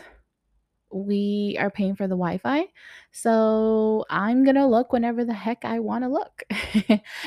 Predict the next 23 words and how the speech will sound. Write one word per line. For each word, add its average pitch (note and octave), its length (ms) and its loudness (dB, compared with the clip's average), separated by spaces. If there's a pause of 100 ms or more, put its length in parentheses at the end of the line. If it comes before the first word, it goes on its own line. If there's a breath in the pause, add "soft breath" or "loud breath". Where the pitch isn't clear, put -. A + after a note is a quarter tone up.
(160 loud breath)
Now, A3 400 4
there A3+ 200 2
are G#3+ 440 2
certain, G#3 460 0
like, F#3+ 180 -4
message F#3+ 580 -4
threads F#3+ 380 -4
I F#3+ 120 -6
will F#3+ 180 -4
respect, G3 600 -8
so, G3+ 260 -4
like, F3 240 -4 (400 loud breath)
her F#3 300 -4
and F#3 240 -6
her F#3 200 -10
aunt, F3 440 -6 (320 soft breath)
that's - 500 -8 (880)
very G#3 340 -2
much G#3+ 300 -4
their G3+ 340 2
relationship, G3+ 640 -2
their F#3 160 -6
conversation. A3+ 920 -4